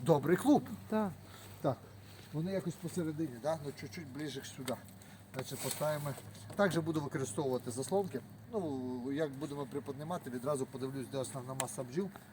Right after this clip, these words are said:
Speaker 1: для того, щоб поставити там, так як дві закривати не буду, тільки одну. Щоб зрозуміти взагалі, е, як боротьба з кліщом проходила у нас наступні два роки.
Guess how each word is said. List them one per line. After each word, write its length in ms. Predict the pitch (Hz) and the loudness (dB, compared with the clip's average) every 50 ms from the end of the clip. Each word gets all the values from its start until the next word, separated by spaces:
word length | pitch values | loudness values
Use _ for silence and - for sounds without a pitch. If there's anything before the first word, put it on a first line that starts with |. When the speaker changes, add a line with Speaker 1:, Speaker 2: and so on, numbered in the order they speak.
| - - 110 | -14 -6 -4
Speaker 1:
для 80 | 131 139 | -4 -2
того, 200 | - 160 170 156 | 0 0 0 0
щоб 180 | - 160 139 127 | 0 -2 -4 -4
поставити 580 | - - 131 - - 165 156 147 147 143 143 139 | -4 -8 -8 -4 -2 0 0 0 0 -2 -4 -2
там, 180 | - - - - - | 0 0 -2 -2 -2
так 160 | 131 120 - | -8 -8 -6
як 120 | 139 117 107 | -6 -8 -6
дві 180 | 107 127 160 | -6 -4 -4
закривати 500 | 147 - 135 - 135 131 135 131 - - | -2 -4 -4 -2 0 0 0 0 0 -2
не 80 | 127 131 | -4 -2
буду, 160 | 127 117 110 - - - - | -2 -2 -4 -4 -8 -8 -6
тільки 180 | - 131 - 143 | -4 0 4 4
одну. 260 | 127 123 107 113 107 - - - - - - - - - - - | 4 4 4 0 -2 -4 -6 -16 -16 -14 -14 -14 -14 -16 -12 -6
Щоб 200 | - 165 143 147 | -4 0 0 2
зрозуміти 460 | 135 135 139 139 139 151 156 143 - | 2 2 2 2 2 2 2 2 2
взагалі, 420 | 139 127 127 117 - - 131 117 - - - - - - - - - - - - - - - | 2 2 0 0 0 2 2 2 0 -4 -12 -16 -18 -18 -18 -18 -18 -18 -18 -18 -14 -8 -6
е, 220 | 127 113 110 107 | -2 -2 0 2
як 200 | 110 135 139 123 | 2 2 2 0
боротьба 480 | 117 113 123 123 123 113 107 117 135 131 - | 0 0 0 0 0 0 0 -2 -2 -2 -2
з 80 | - | -6
кліщом 440 | - - 135 123 - - 156 139 127 - - - - - - - - | -4 -2 -2 -2 0 0 0 0 0 -4 -8 -14 -16 -18 -20 -14 -6
проходила 520 | - 127 123 - 147 143 127 127 123 120 | -4 -4 -4 -2 -2 -2 0 0 0 0
у 80 | 120 113 | -2 -2
нас 240 | 117 131 127 - - | -2 -4 -4 -4 -6
наступні 440 | 123 110 - - 135 - - 131 120 | -8 -8 -8 -8 -8 -8 -8 -8 -6
два 200 | 110 113 123 123 | -4 -4 -2 -2
роки. 160 | 120 104 | -4 -6